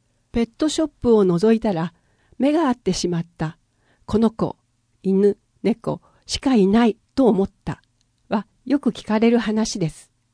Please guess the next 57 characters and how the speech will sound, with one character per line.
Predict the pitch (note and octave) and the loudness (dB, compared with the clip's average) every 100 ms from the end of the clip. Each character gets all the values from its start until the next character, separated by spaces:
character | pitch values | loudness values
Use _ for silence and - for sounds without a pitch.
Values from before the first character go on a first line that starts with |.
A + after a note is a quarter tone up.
| _ _ _ _ _ _ _ _ | _ _ _ _ _ _ _ _
購 | - B3 B3 | 0 2 2
入 | B3 A#3+ | 2 0
に | A#3 A3 | 0 0
あ | G3 | -2
た | A3 | -4
っ | G#3 | -6
て | - F#3 | -6 -6
は、 | D#3+ E3+ _ _ _ _ | -6 -10 _ _ _ _
ペ | D4+ | -2
ッ | D#4 - | -2 0
ト | B3+ | 0
を | F#3+ | 0
飼 | - B3 | -2 -4
う | |
責 | F#3 E3 - A#3+ | -4 -6 -4 -2
任 | C#4 C#4+ | 0 0
に | C#4+ | 0
つ | - D4+ | -2 -2
い | |
て | A#3+ D#3+ | -2 0
理 | F#3+ | -2
解 | - E3+ C#3+ | -2 -4 -4
し、 | - D#3+ E3 - _ _ _ _ | -8 -10 -10 -14 _ _ _ _
信 | - A#3 B3 | -2 0 2
用 | A#3+ | 2
の | A#3+ A3+ | 2 0
お | G#3+ | 0
け | A#3+ | -2
る | A#3 A3+ | 0 -2
店 | G3+ A3 | -2 -2
や | F3 E3 - _ _ | -2 -4 -10 _ _
ブ | F#3+ | -2
リ | A3 B3 | 0 0
ー | |
ダ | A#3 A3 | 0 -2
ー | G#3 | -2
か | G3+ | -6
ら | F#3+ - _ _ _ _ - | -6 -8 _ _ _ _ -12
ワ | G3 | -10
ク | - C#4 | -4 -4
チ | - D4 | -2 -2
ン | D4 | -2
接 | - D#4 | -2 -4
種 | - A#3+ | -4 -2
の | F#3 | -2
状 | D#3 G3+ | 0 -2
況 | G3+ G#3+ G3+ | -2 -2 -2
や | F#3+ F#3+ - _ _ | -2 -6 -12 _ _
保 | - | -6
証 | G#3 D4+ D4+ | -2 0 2
条 | D#4 D#4 | 2 0
件 | D4 G#3+ E3+ | 0 -2 -2
の | D3+ | -6
説 | - F3 B3+ | -8 -8 -4
明 | C4 B3 A#3 | -2 0 0
を | G#3+ | 0
受 | G3+ - D#3 | -2 -6 -8